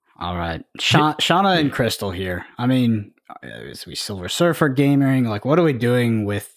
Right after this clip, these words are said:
you know, four four to three two on Shauna and Crystal four four to three three? Like, what do, what do these changes mean? Are they good enough? I haven't really seen anybody get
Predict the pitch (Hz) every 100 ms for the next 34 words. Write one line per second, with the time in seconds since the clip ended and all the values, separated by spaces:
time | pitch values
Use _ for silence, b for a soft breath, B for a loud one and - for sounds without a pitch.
0 | - 101 87 131 123 127 113 - 175 165
1 | 165 151 120 - 139 127 120 113 120 107
2 | 113 - 101 101 95 92 90 87 80 85
3 | B B B 127 120 170 208 202 180 214
4 | 190 185 160 127 139 107 113 143 135 156
5 | 175 175 240 247 208 175 185 165 151 143
6 | 143 147